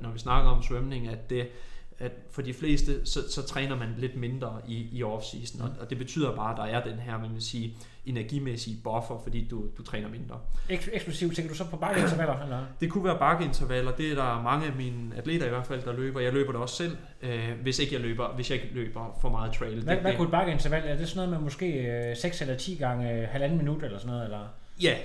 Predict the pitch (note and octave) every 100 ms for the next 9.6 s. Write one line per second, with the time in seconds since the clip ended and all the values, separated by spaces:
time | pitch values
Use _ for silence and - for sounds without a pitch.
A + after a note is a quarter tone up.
0 | - B2 B2+ G#2 C#3+ - C#3+ D3 - C3
1 | C3 A#2+ A2+ G#2+ A2+ A2+ B2 C#3+ A#2 G#2+
2 | A2 - - - B2 A#2 A#2 A#2+ A#2 A2+
3 | A#2 A#2+ A#2+ A2+ A2+ A#2 A2+ A#2+ B2 A#2+
4 | A2 A2 A2+ A2+ A2 A2 B2+ A#2+ A2 A2
5 | A2 G#2+ A2+ A2 G#2+ - - - A#2+ A2
6 | A#2 A#2 B2+ A#2+ A#2 A2+ A#2+ A2+ A2+ A#2
7 | A2+ A2+ - - C#3+ G#2+ - B2 - A#2
8 | A2+ - A#2+ B2 - - - - - A#2
9 | A2+ G#2+ G#2 G#2 G#2